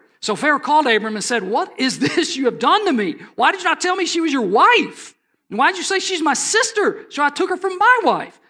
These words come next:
Now then, here is your wife. Take her and go."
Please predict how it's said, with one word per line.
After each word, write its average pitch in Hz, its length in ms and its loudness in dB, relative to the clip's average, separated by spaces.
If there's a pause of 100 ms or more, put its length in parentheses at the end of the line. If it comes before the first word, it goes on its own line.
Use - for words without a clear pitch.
(160)
Now 269 160 0
then, 262 160 -4 (180)
here 403 300 4
is 330 180 0
your 240 120 -4
wife. 262 260 2 (140)
Take 349 260 0
her 320 240 -8
and 190 160 -12
go." 247 340 2